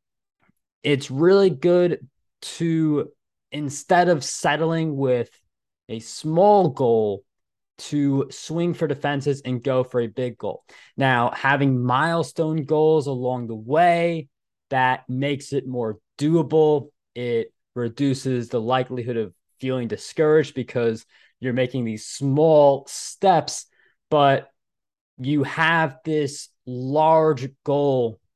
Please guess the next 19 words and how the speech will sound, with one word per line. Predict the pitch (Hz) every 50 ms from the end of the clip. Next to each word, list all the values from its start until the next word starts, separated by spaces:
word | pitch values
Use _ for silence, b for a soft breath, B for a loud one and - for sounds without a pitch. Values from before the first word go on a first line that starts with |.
| _ _ _ _ _ _ _
as | 123 131 139 139 135 135
your | - 131 113 - - _ _ _ -
finish | 208 208 202 196 180 - - - -
line, | 120 117 120 113 113 110 110 110 110 - _ _ _ _ _ _ _ _ _ _ -
and | 135 135 135 135 131 131 127 127 123 123 117 113 - _ _ _ _ _ _ _ _ _ _ _
having | _ - - - 139 147 156 147 160 160
that | 156 147 143 -
large | 127 123 123 131 139 143 147 143 139 131 139 - _ _ -
goal | 156 151 160 156 143 127 117 107 95 98 - _ _ _ _ _ _ _ _ _ _ _ _ _ _ _ _ _
will | 123 120 131 135 135 131 127 127 - _
inspire | 131 131 117 113 - - - - - 123 131 139 151 160
you | 165 165 175 185 185 190 170 - _ _ _ _ _ -
to | - - - 139 135 127 127 123 120 117 110 98 - _ _ _ _ _ _ _
solidify | - - - 156 131 131 139 143 151 143 - 160 147 135
the | 127 123 - -
other | - 147 151 196 180
four | - - 175 196 185
writing | 190 190 190 196 185
habits | 143 180 180 190 190 196 190 - - - -